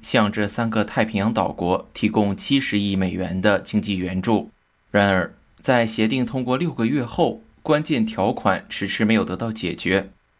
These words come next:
其中包括帕劳对美国邮政服务、航空安全、国家气象服务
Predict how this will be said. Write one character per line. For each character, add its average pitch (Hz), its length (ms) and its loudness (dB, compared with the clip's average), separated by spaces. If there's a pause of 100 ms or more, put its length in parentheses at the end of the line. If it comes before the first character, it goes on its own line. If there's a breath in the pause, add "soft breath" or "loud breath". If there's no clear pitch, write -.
(140)
其 - 180 0
中 123 160 2
包 117 180 4
括 - 460 0
帕 147 200 2
劳 98 200 2
对 110 200 2
美 95 160 0
国 95 180 0
邮 92 220 -2
政 139 220 0
服 87 340 -2
务、 - 160 -2 (300)
航 113 260 2
空 139 240 -4
安 156 180 0
全、 90 380 -2 (220)
国 110 140 4
家 127 180 0
气 135 200 -4
象 101 240 -2
服 92 320 0
务 - 160 -2